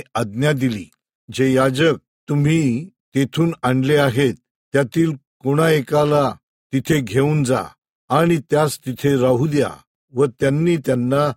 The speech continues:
त्या देशाच्या परमेश्वराचा नियम शिकवावा." तेव्हा शोमरोनमधून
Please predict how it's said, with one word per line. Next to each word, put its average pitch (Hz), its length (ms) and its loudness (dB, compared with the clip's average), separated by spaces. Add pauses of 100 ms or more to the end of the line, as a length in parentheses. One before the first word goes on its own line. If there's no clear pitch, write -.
(280)
त्या 151 140 2
देशाच्या 135 800 0 (340)
परमेश्वराचा 131 880 0
नियम 131 580 0 (240)
शिकवावा." 120 840 0 (300)
तेव्हा 151 340 0 (320)
शोमरोनमधून 151 1160 0